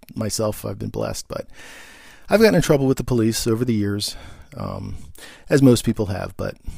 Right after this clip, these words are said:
so that's rule number one, no felonies. The other thing is addictions. Now, when I say addictions, obviously there's sugar, there's coffee, um, chocolate. But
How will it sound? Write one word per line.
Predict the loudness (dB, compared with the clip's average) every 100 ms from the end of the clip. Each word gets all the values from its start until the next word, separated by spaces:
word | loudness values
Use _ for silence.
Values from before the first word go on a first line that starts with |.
| -16 -20 -4
so | 4
that's | 4 6
rule | 6
number | 6 6
one, | 2 -2 -10 -14 -20 -20 -20 -14 -2
no | 0 2 0
felonies. | -4 -6 -6 -6 -10 -14 -18 -20 -20 -20 -6
The | -2
other | -2
thing | 0 2
is | 2
addictions. | 0 -4 -4 -4 -8 -10 -14 -16 -10
Now, | -4 -2 -2
when | -2
I |
say | 0 2 2
addictions, | 2 -2 -2 -4
obviously | -4 -4 -6 -6 -6
there's | -4 -6 -6 -12 -18 -20 -20
sugar, | -10 0 2 2 0 -2 -6 -4
there's | -4 -4
coffee, | -4 -4 -6 -6 -8 -6 -8 -12 -16 -12
um, | -10 -8 -10 -12 -14 -18 -20 -20 -20 -20 -20 _ -18 -4
chocolate. | 0 0 0 -2 -4 -4 -10 -14 -16 -20 -20 -20 -20 -20 -20 _ -20 -16 -4
But | -2 -2